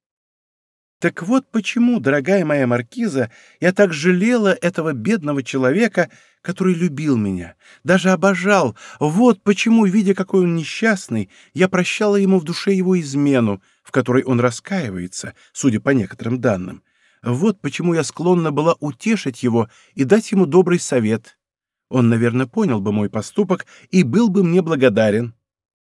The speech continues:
Маркиза, оглушенная, уничтоженная этим натиском, рассчитанным с меткостью хорошего артиллерийского огня, не знала, что отвечать, что думать.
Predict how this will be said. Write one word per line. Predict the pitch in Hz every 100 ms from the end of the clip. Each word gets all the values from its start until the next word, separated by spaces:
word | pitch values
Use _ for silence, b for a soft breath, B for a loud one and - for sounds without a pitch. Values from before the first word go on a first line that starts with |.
| _ _ _ _ _ _ _ _ _ -
Маркиза, | 107 139 - 233 190
оглушенная, | 170 143 151 - 202 196 147 113 98 95 -
уничтоженная | 131 143 143 - - 190 190 135 127 123
этим | 123 139 127 127
натиском, | 160 196 185 110 - 104 B B B
рассчитанным | 113 135 - 170 165 156 143
с | -
меткостью | 143 156 - 135 -
хорошего | 131 135 151 135 - 120 117
артиллерийского | 127 120 - 120 123 127 - - 107
огня, | 104 98 104 151 190 190 b b b
не | 113 165
знала, | 151 131 151 185 185
что | 170 - 165
отвечать, | 165 147 131 - 120 98 87 - - _ _ _
что | - - 113
думать. | 107 107 101 90 - -